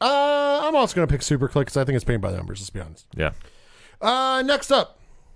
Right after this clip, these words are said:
Speaker 1: we have a match that has got a lot of hype, especially after the promo last Friday on Rampage.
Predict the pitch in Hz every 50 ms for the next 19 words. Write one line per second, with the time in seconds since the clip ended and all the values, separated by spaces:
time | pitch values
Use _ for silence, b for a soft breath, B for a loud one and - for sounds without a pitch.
0 | - _ - - - 135 156 196 240 226 214 226 240 240 240 233 233 240 214 208
1 | 180 165 170 214 240 240 226 - - 202 190 165 139 170 190 180 165 160 196 269
2 | 294 220 151 117 143 135 131 113 - 127 - - - 175 - - 156 147 135 -
3 | 131 139 - 156 143 143 143 139 131 131 131 127 - - - - 139 143 139 135
4 | 131 127 127 123 120 120 120 139 170 175 151 127 147 165 160 160 151 -